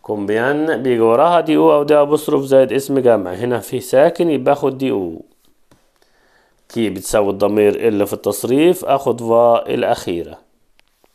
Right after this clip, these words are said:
تكون لسبيس مساحة جمع مذكر، آخد كل بتاعت جمع المذكر.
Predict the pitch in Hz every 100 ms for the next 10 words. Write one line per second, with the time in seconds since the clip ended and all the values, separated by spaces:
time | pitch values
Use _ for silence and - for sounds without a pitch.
0 | _ _ _ _ _ _ _ _ _ _
1 | _ _ _ _ _ _ _ - 98 -
2 | 139 160 156 151 135 135 147 135 147 160
3 | - 135 127 151 165 160 175 147 147 135
4 | 131 131 156 - 156 160 165 - 156 147
5 | 143 143 131 123 127 127 123 123 117 92
6 | - - 78